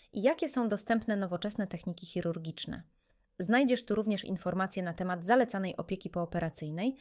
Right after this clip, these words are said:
oraz potencjalnych powikłań. Urazy nosa,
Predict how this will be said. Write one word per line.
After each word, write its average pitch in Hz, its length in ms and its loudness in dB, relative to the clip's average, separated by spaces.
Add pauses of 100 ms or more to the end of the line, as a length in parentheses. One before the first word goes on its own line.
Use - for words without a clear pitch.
(340)
oraz 339 260 6
potencjalnych 175 640 0
powikłań. 170 600 -8 (1200)
Urazy 185 360 0
nosa, 170 420 -6